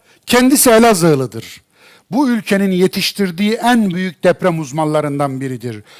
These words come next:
Ömrü Marmara'nın tabanını taramakla geçti bu zatın.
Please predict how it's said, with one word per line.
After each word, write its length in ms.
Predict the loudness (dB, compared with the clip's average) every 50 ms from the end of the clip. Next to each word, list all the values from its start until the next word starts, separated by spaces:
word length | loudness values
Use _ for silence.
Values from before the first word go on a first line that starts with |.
| _ _ _
Ömrü 600 | 0 2 2 2 2 0 0 0 0 0 -2 -6 _ _ _ _ _ _
Marmara'nın 1000 | -4 0 2 2 2 2 2 2 2 2 2 0 0 0 -2 -2 -6 -8 -10 -12 _
tabanını 760 | -2 -2 0 2 2 2 2 2 0 0 0 -2 -2 -4 -8 _ _ _ _ -6
taramakla 640 | -2 0 2 2 2 2 0 -2 -2 -2 -4 -4
geçti 500 | -4 -4 -6 -8 -8 -10 -10 -12 -12 -12
bu 60 | -14 -14
zatın. 520 | -12 -12 -12 -12 -12 -14 -16 -16 -18 -18